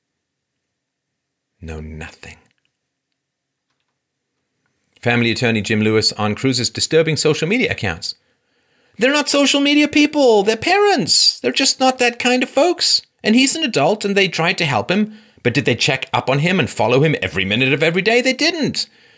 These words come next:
Because they didn't see any of the signs that would indicate that there was anything really amiss, that he was capable of something violent.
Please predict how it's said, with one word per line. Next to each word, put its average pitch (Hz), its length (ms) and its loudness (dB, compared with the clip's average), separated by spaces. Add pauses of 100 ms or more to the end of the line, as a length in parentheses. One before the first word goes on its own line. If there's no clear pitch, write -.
(140)
Because 220 240 0
they 226 120 0
didn't 233 220 0
see - 360 -2
any 151 180 -2
of 143 120 -8
the 196 60 -4
signs 269 720 -4
that 151 120 -6
would 160 160 -6
indicate 202 640 -4 (480)
that 175 140 -2
there 180 80 0
was 165 160 0 (120)
anything 226 520 0
really 143 320 -2
amiss, - 440 -8 (500)
that 143 100 0
he 160 100 2
was 139 100 -2
capable 214 460 -2
of 156 80 0
something 135 400 -6
violent. 139 640 -4